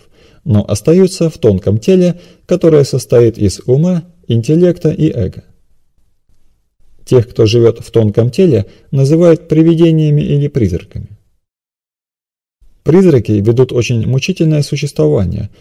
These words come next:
так как, обладая умом, интеллектом и эго, они жаждут материальных удовольствий, но из-за отсутствия грубого материального тела не могут удовлетворить свои желания, и, чтобы как-то выместить на других свою досаду, причиняют людям беспокойство.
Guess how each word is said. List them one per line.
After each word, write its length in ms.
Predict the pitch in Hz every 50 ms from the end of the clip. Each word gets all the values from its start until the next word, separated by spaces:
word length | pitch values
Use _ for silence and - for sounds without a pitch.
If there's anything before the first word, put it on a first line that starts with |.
| _ _ _ _ _ _
так 220 | - 120 110 110 -
как, 220 | 113 104 - -
обладая 480 | 104 95 101 101 98 92 95 95 95 -
умом, 440 | - 110 131 147 170 180 175 175 -
интеллектом 680 | - - 110 104 - 104 98 98 95 92 - - 90 95
и 140 | - - 107
эго, 460 | - - 165 170 165 160 160 151 151 - _ _ _
они 300 | - 156 160 160 160 156
жаждут 420 | 143 131 147 139 120 - 131 - -
материальных 580 | 120 110 123 120 123 120 120 117 113 113 -
удовольствий, 680 | - 123 135 135 135 117 92 85 - - - - - - _ _ _ _ _ _ _
но 180 | - 113 117 117
из-за 400 | - - 123 117 104 110 117 113
отсутствия 560 | 107 - - 123 107 - - 113 107 107 -
грубого 460 | - 110 113 113 107 95 95 90 95
материального 720 | 92 98 92 - 95 95 92 90 90 90 95 101 113 135
тела 420 | 139 - 196 190 185 175 175 175 - - - _ -
не 160 | 190 190 190
могут 320 | 170 123 107 101 110 110 -
удовлетворить 640 | 110 104 117 120 120 113 135 143 151 156 151 -
свои 220 | - - 123 120 123
желания, 600 | 123 139 135 123 101 90 82 80 85 101 - - _ _ _ _ _ _ -
и, 140 | 120 127
чтобы 320 | 123 - - 123 117 117 113
как-то 380 | 113 123 110 - - 120 120
выместить 500 | 110 117 117 104 101 98 - - 101 -
на 180 | - 104 98 101
других 440 | 95 92 98 101 95 92 90 85 -
свою 320 | - - 92 90 92 92
досаду, 580 | 95 117 117 - - 180 185 180 180 170 165 - - - _ _ - -
причиняют 640 | - 156 156 - - 156 151 143 131 120 113 110 131
людям 340 | 127 123 117 120 110 104
беспокойство. 720 | 95 107 104 - - 120 - - 95 104 104 - - -